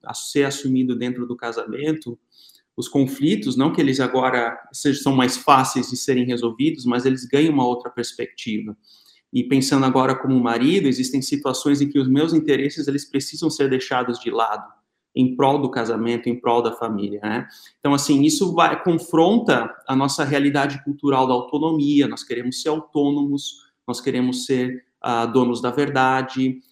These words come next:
nós queremos ter a última palavra, e no casamento nem sempre as coisas funcionam dessa forma, né?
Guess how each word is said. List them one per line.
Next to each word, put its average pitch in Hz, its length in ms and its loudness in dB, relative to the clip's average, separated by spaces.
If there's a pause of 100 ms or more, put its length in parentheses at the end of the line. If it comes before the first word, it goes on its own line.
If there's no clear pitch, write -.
nós 120 160 -6
queremos 127 380 0
ter 131 120 -2
a 123 60 0
última 117 400 -4
palavra, 127 680 0
e 131 60 2
no 139 80 0
casamento 156 500 0
nem 170 120 0
sempre 165 320 -4
as 156 120 -4
coisas 131 260 -2
funcionam 123 420 -4
dessa 113 280 -8 (100)
forma, 104 320 -4
né? 107 300 -8